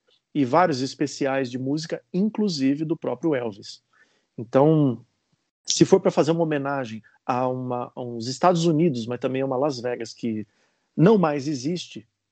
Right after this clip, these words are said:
e que é lembrada com nostalgia por muita gente,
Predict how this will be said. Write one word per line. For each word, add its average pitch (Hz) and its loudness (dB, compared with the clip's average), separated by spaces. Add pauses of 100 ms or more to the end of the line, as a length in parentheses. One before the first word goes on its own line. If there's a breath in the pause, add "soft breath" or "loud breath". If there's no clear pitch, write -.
(160)
e 123 -8
que 120 -8
é 117 -4
lembrada 127 -2
com 113 -12 (160)
nostalgia 151 0
por 127 -8
muita 123 -6
gente, 151 -10